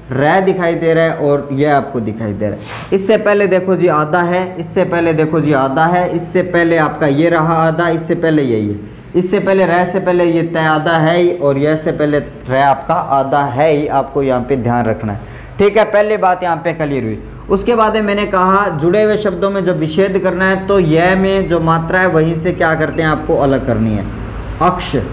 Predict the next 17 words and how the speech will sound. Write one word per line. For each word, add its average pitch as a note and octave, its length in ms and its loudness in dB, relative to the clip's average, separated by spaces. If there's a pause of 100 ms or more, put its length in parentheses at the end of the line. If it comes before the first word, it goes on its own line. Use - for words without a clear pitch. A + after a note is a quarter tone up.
(960)
ठीक F#3+ 200 2
है। B2+ 340 -4 (140)
यहाँ D#3+ 340 4
पे G#3+ 180 2
जो G3+ 160 2
मात्रा F#3 380 0
है, G3+ 80 2
वहीं E3+ 300 0
से F#3+ 160 0
आपको F3+ 360 0
क्या F3 220 0
करना E3+ 340 0
है, F#3 200 0
अलग D#3+ 300 2
करना D#3 260 0
है, D#3 160 -4
आपक। C3+ 420 -2